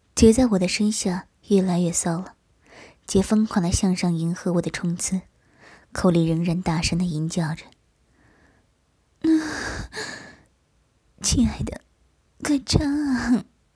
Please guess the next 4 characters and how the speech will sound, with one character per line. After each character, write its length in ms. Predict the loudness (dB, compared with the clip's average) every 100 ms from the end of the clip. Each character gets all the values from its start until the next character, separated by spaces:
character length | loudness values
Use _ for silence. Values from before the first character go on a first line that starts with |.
| _ _ -8 -8 -8 -6 -6 -6 -10 -10 -12 -16 -10 -6 0 0 0 -4 -10 -14 -14 -16 _ _ _ _ -2
我 120 | 0
要 160 | 0
死 260 | -4 -4 -6
了。” 180 | -8